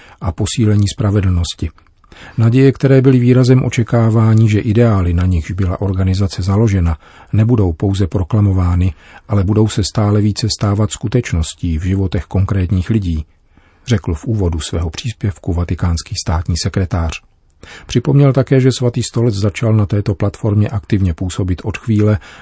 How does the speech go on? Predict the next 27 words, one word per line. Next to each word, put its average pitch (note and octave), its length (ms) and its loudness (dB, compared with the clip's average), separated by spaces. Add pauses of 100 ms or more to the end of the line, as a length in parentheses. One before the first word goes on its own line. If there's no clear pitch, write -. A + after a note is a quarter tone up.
kdy G2+ 140 0
v F#2+ 60 0
roce G2+ 220 0
devatenáct F#2+ 480 0
set F#2+ 140 -4
šedesát F#2+ 520 -2
čtyři A2+ 300 -2
získal G#2 440 -2 (120)
status F#2 300 -6
pozorovatele F#2 800 -2 (380)
a - 140 -2
papežové, G2+ 640 0
kteří G2 300 -2
před - 240 -6
plenárními F#2 640 0
shromážděními F#2+ 800 0
vystoupili, G#2+ 680 0 (380)
připomínali C3+ 580 2
vznešenou G#2 580 0
roli G#2 220 0
této G#2+ 280 -2
instituce, G2+ 640 -2 (280)
jež G2 180 -2
má G2 200 0
být F#2 240 -4 (120)
morálním G2 500 2
centrem. E2 520 0